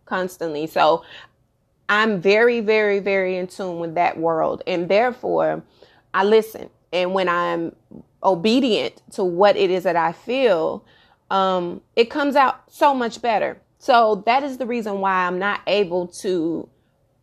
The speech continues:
you know, I've had to pull back, because even though the session, the, um, series episodes were only an hour, about an hour,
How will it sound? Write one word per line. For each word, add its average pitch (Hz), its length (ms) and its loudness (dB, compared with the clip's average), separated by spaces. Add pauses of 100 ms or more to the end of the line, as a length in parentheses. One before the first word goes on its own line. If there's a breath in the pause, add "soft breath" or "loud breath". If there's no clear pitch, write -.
(720)
you 233 140 -2
know, 202 120 4
I've 185 140 4
had 208 220 -2
to 202 60 -14
pull 202 300 0
back, 190 520 0
because 185 400 -4
even 262 320 -4
though 233 160 2
the 202 140 -4
session, 196 580 -6
the, 190 320 -4
um, 175 460 -2 (1000)
series 208 720 2
episodes 196 540 0
were 185 260 2
only 190 360 2
an 180 180 0
hour, 190 320 6
about 190 220 6
an 180 180 -2
hour, 185 560 4